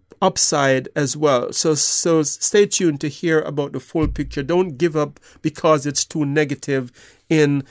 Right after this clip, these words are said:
the beginning. So the first sign that we see from Scripture in about these boys who are from rejected mother is that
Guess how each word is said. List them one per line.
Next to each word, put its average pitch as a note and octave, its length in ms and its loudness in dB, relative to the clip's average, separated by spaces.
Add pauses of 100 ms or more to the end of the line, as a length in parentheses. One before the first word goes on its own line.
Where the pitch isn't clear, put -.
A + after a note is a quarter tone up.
(220)
the D3+ 140 0
beginning. C3+ 580 2 (200)
So G3 380 2 (140)
the F#3 120 4
first - 800 2 (180)
sign G3+ 520 2
that E3 240 2
we E3+ 160 -2
see F#3 340 0
from D#3 320 -2
Scripture D3+ 500 -2
in D3+ 360 -2 (420)
about D3 460 2
these E3+ 240 2
boys D#3 540 2
who D3+ 240 0
are C#3+ 280 4 (180)
from D#3 540 0 (220)
rejected D3+ 880 0 (120)
mother C3+ 680 2 (420)
is F3 320 4
that D3+ 460 2